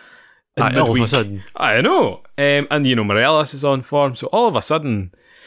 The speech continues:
Speaker 1: see, that's what I think Rodgers has been quite good with at Celtic. He's been really good at what he's had to work with. He's a good moulder. I don't think he knows what he wants
Speaker 2: Sometimes,
Speaker 1: in
Speaker 2: aye.
Speaker 1: terms of proving a team, whereas Gerrard gets what he wants and then demands more
Speaker 2: Aye,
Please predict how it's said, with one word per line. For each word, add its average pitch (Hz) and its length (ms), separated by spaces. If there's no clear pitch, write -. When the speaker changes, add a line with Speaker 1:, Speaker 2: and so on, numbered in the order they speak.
Speaker 1:
see, - 100
that's 277 180
what 233 120
I - 20
think 165 340
Rodgers 131 600
has 113 100
been 123 140
quite 117 220
good 107 120
with 101 120
at 92 80
Celtic. 127 280
He's 113 140
been 117 200
really 165 200
good 131 180
at 123 120
what 117 440
he's 117 140
had 143 380
to - 260
work 110 300
with. - 260
He's 131 120
a 135 60
good 143 200
moulder. 120 380
I 104 60
don't 180 200
think 160 140
he 147 80
knows 135 200
what - 80
he 113 60
wants 113 680
Speaker 2:
Sometimes, 104 400
Speaker 1:
in 98 80
Speaker 2:
aye. 101 40
Speaker 1:
terms 120 220
of 113 100
proving 117 280
a 104 80
team, 120 240
whereas 104 240
Gerrard 127 680
gets - 320
what 135 160
he 165 100
wants 107 480
and 113 120
then 147 180
demands 127 500
more 127 440
Speaker 2:
Aye, 127 520